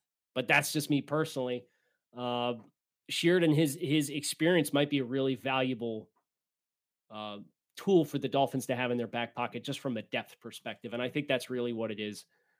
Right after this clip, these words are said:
Plus, his experience doesn't hurt, right? And, and having a, a rookie in Jaelan Phillips doesn't hurt.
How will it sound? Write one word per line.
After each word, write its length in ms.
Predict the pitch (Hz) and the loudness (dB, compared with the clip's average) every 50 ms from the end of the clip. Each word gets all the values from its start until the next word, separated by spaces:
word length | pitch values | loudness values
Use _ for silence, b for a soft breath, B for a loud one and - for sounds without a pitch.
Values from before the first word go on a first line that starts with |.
| _ _ | _ _
Plus, 180 | - 226 226 175 | 4 4 6 6
his 120 | 214 180 | 4 2
experience 460 | 202 208 - - 226 226 226 214 - - | 0 0 0 4 6 8 8 8 6 4
doesn't 220 | 233 208 196 190 | 4 4 4 6
hurt, 280 | 175 240 214 135 - - | 6 6 4 4 2 -2
right? 260 | 120 123 135 156 175 156 | -2 -2 0 0 0 -2
And, 100 | 143 131 | -2 -2
and 360 | 135 127 135 135 131 131 123 | -2 0 0 0 0 0 0
having 260 | - 143 143 147 147 | 0 2 4 4 4
a, 160 | 139 135 131 - | 2 2 0 -2
a 80 | 135 123 | -4 -2
rookie 320 | 120 135 139 - - 143 | -2 -2 -4 0 0 0
in 100 | 131 123 | 0 2
Jaelan 320 | - 131 131 123 123 120 117 | 2 0 0 2 0 0 -2
Phillips 380 | - 131 135 143 147 147 - - _ _ _ _ _ _ _ _ _ _ - | 0 2 2 2 2 0 -6 -12 _ _ _ _ _ _ _ _ _ _ 2
doesn't 220 | 185 180 156 135 | 4 4 4 6
hurt. 340 | 147 170 185 190 175 - | 6 8 8 6 4 0